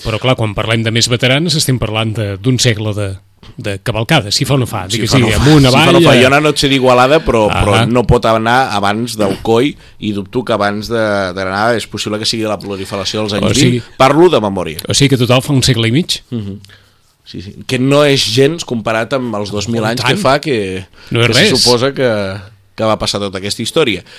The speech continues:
Speaker 2: Després, podem trobar que nosaltres ho trobem com una tradició molt espanyola,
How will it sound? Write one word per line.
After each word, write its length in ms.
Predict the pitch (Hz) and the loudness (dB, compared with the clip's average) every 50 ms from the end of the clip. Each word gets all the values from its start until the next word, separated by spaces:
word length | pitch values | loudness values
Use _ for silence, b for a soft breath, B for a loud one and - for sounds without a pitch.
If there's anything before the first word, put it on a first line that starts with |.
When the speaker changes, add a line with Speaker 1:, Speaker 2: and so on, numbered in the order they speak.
| B B B B B _ _ _ _ | B B B B B _ _ _ _
Speaker 2:
Després, 680 | - - - - - 156 156 156 180 233 233 - - - _ _ _ | -10 -10 -8 0 4 4 6 6 4 2 0 -2 -4 -6 _ _ _
podem 240 | - 101 104 110 110 | -6 -4 -4 -4 -2
trobar 280 | 104 127 123 123 127 135 143 - | 0 0 2 4 4 2 2 -2
que 140 | 127 110 107 | -4 -4 -4
nosaltres 400 | - 104 104 104 110 110 127 117 | -6 -8 -8 -8 -6 -6 -8 -8
ho 80 | 131 123 | -8 -10
trobem 240 | 113 120 120 120 120 | -8 -8 -8 -8 -8
com 140 | 104 104 101 | -10 -10 -8
una 140 | 104 107 107 | -8 -8 -8
tradició 300 | 107 110 104 - 120 110 | -8 -10 -8 -6 -4 -4
molt 140 | 110 107 104 - | -2 -2 -2 -4
espanyola, 540 | - - 98 95 107 127 131 117 135 202 | -6 -8 -8 -6 -4 -2 -2 -2 -4 -6